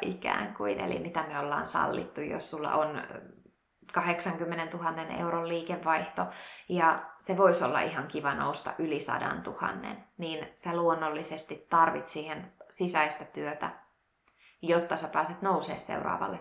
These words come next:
tulotasolle. Jos sä oot sadassa tuhannessa ja se kaksisataatuhatta kutsuisi, niin me tarvitaan se sisäinen työ sinne, jolloin me päästään nousee eteenpäin.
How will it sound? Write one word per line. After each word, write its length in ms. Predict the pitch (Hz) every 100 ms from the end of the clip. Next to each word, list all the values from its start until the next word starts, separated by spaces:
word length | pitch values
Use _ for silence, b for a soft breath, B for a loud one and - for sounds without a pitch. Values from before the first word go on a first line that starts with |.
| -
tulotasolle. 840 | - 143 - - - - 101 - - - B B B
Jos 180 | 175 -
sä 100 | 147
oot 100 | -
sadassa 400 | 285 320 302 175
tuhannessa 640 | 165 160 156 156 - 170
ja 80 | 156
se 120 | 165
kaksisataatuhatta 1400 | 175 175 - - - - 175 - - 170 165 156 - - - -
kutsuisi, 800 | 175 175 - 196 - 185 - - B B B
niin 380 | 170 165 156 - -
me 120 | 165
tarvitaan 540 | 156 151 151 - -
se 120 | -
sisäinen 600 | - 160 156 151 - - 175
työ 300 | - - -
sinne, 540 | - 64 175 208 214 B B B
jolloin 420 | 180 170 165 156
me 100 | 160
päästään 540 | - - - - - -
nousee 420 | - - - -
eteenpäin. 520 | - - - - -